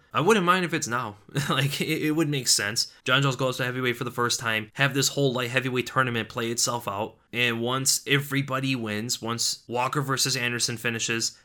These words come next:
Yan versus Jacare finishes, then we get to see who's actually the number one contender for Jon Jones while he goes and fights Francis Ngannou. Now title fight, we have it in a main event in a pay-per-view. It could sell out easily. I mean, that will be a big fight for Jones.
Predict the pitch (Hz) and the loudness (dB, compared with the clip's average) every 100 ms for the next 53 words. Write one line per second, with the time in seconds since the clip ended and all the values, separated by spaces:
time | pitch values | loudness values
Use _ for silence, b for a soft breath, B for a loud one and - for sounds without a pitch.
0 | b 110 107 113 127 131 123 123 120 113 | b -2 2 4 2 2 2 2 2 0
1 | 120 104 113 107 - 107 - - - 123 | -2 -4 -4 -2 -2 0 -2 -4 -2 0
2 | 131 127 135 120 123 123 120 113 113 123 | 2 0 0 2 2 0 -2 -2 -2 0
3 | 113 107 107 101 - 139 131 110 - 135 | 0 -2 -4 -6 -6 -4 -2 -2 -2 0
4 | 123 113 107 104 131 120 104 107 107 101 | 0 0 -2 0 0 0 -2 -2 -4 -4
5 | 104 113 110 - 110 104 107 110 135 127 | -8 -4 -6 -2 -2 -2 -2 0 0 0
6 | 120 110 110 120 110 110 110 107 120 120 | 0 0 0 0 -4 0 -2 0 2 2
7 | 117 113 117 113 113 110 - 123 120 117 | 2 2 0 0 -2 -4 -4 -2 0 0
8 | 123 117 110 104 110 104 104 117 - - | 0 -2 -4 -2 0 0 -4 -2 2 2
9 | 120 110 110 107 - - 131 120 113 107 | 4 2 0 -2 -6 -6 -2 0 0 0
10 | 107 107 107 104 101 101 127 120 127 131 | -2 -2 -2 -4 -6 -2 -2 0 0 0
11 | 127 117 104 110 120 113 107 120 117 107 | 0 -2 -2 -4 -4 -4 -4 -2 -2 -2
12 | - | -4